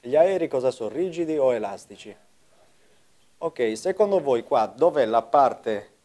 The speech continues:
eh, elastica e dov'è invece la parte rigida? La parte rigida è questa tutta bianca, la parte elastica è quella che non vedi,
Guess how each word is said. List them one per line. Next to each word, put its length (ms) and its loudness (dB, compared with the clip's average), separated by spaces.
eh, 640 -14
elastica 880 0
e 160 -4
dov'è 240 0
invece 360 -4
la 120 -2
parte 360 -4
rigida? 640 -14
La 180 -2
parte 420 6
rigida 720 -2
è 160 -6
questa 360 0
tutta 280 -4
bianca, 520 -8
la 140 2
parte 260 2
elastica 440 -2
è 40 -2
quella 220 -4
che 100 -2
non 180 -10
vedi, 340 -10